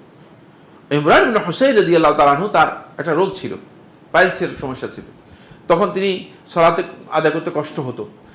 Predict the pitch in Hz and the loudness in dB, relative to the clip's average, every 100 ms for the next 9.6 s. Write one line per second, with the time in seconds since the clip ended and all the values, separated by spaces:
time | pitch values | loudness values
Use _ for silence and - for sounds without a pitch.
0 | - 170 196 180 175 220 202 170 220 196 | -8 -2 -2 0 2 2 2 2 2 2
1 | 170 165 160 170 170 165 170 170 170 165 | 4 2 4 2 2 -2 -2 -2 -2 -4
2 | 160 143 165 151 156 143 143 147 170 160 | -4 -4 -6 -4 -2 0 0 -2 -8 -6
3 | 165 156 160 147 175 175 110 - - - | -6 -6 -4 -4 -4 -8 -12 -12 -16 -20
4 | - - 139 160 180 170 156 156 151 160 | -20 -4 0 0 0 0 0 0 0 0
5 | 160 147 120 - - - - - - - | 2 0 -2 -6 -14 -20 -20 -20 -20 -20
6 | _ _ - - - - - - 175 226 | _ _ -20 -20 -20 -20 -4 2 4 4
7 | 254 180 - 185 180 190 190 180 180 170 | 0 -4 0 4 6 4 2 -2 -2 -4
8 | - 190 175 165 - 170 156 139 135 123 | 0 0 2 -2 -2 -2 -2 -2 -4 -4
9 | - - - - 175 208 | -10 -20 -20 -8 -4 -4